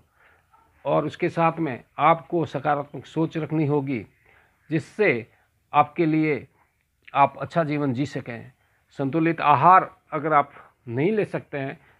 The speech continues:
तो किसी डाइटिशियन से अवश्य अपनी एक डाइट चार्ट बनानी चाहिए, ताकि आप निरोगी काया, स्वस्थ जीवन आसानी से जी सकते हैं।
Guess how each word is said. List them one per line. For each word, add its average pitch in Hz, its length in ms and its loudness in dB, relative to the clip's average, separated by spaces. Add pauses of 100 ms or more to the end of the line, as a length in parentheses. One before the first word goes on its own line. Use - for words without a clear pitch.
(200)
तो 196 360 0 (240)
किसी 175 200 -2
डाइटिशियन 147 540 0
से 113 280 -10 (400)
अवश्य 180 520 0 (160)
अपनी 156 340 0 (560)
एक 135 180 -4
डाइट 160 260 2
चार्ट 151 220 2
बनानी 139 360 -4
चाहिए, 135 380 -8 (420)
ताकि 175 320 0 (120)
आप 165 240 4
निरोगी 147 540 0
काया, 156 420 0 (440)
स्वस्थ 160 300 -2
जीवन 175 420 0 (240)
आसानी 175 420 0
से 175 160 -8
जी 151 140 -6
सकते - 640 -10
हैं। 175 260 -8